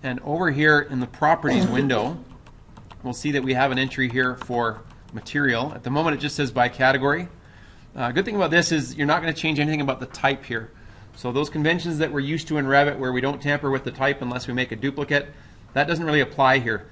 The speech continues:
This will only ever be just an instance. So if we change the material for this instance, we're not tampering with material for any other topo surface in the project. So if I just click here and select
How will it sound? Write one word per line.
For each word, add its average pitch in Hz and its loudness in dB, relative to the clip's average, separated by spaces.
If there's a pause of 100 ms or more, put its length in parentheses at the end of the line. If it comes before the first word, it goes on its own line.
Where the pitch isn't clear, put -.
(160)
This 151 -8
will 175 -2
only 160 4
ever 147 4
be 139 0
just 135 -4
an 120 -4
instance. 160 -6 (480)
So 127 -2
if 165 -2
we 175 0
change 160 0
the 139 -4
material 139 0
for 123 -4
this 120 -6
instance, 143 -6
we're 123 -8
not 135 -6
tampering 135 -4
with 117 -8
material 123 -4
for 117 -8
any 113 -4
other 110 -6
topo 120 -6
surface 107 -10
in 113 -10
the 107 -10
project. 110 -6 (600)
So 117 -8
if 117 -6
I 127 0
just 196 -4
click 175 -4
here 147 0 (880)
and 123 -4
select 127 -4